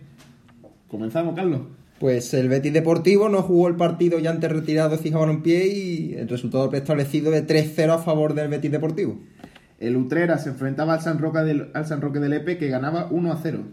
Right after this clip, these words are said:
Speaker 2: La Asociación Deportiva Ceuta protagonizó la sorpresa de la jornada y goleó a, al Club Deportivo Rota por siete tantos a cero, sorprendente resultado.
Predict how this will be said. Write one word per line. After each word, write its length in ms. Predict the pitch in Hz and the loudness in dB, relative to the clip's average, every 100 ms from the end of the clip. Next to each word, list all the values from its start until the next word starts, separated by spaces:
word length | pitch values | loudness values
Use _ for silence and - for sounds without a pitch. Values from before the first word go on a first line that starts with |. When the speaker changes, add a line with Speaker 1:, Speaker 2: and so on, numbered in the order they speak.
| - - - - - | -20 -20 -20 -20 -8
Speaker 2:
La 60 | 120 | -6
Asociación 540 | 127 120 113 139 139 | -4 -4 -4 0 0
Deportiva 500 | 151 165 170 170 170 | 2 2 4 4 4
Ceuta 400 | 190 190 196 214 | 2 0 0 0
protagonizó 560 | 196 170 156 131 131 151 | 0 0 0 0 -2 0
la 100 | 165 | 2
sorpresa 480 | 180 170 170 175 | 2 2 2 2
de 60 | 175 | 2
la 120 | 175 | 2
jornada 600 | 180 170 170 175 214 330 | 2 2 2 2 0 -2
y 320 | 262 165 143 123 | -2 -2 -2 -2
goleó 560 | 120 107 104 101 127 | -2 -2 -2 -2 -2
a, 340 | 156 170 160 139 | -2 -2 -4 -4
al 340 | - 110 110 | -6 -6 -6
Club 160 | 107 120 | -2 -2
Deportivo 400 | 135 151 143 143 | 0 -2 -2 -4
Rota 260 | 135 170 | -4 -6
por 200 | 170 160 | -6 -6
siete 400 | - - 113 147 | -8 -4 -2 -2
tantos 340 | 139 147 156 151 | -4 -4 -4 -4
a 40 | |
cero, 180 | 131 156 | -4 -6
sorprendente 480 | 170 123 104 104 131 | -6 -6 -4 -4 -4
resultado. 460 | 156 135 131 139 | -6 -6 -8 -10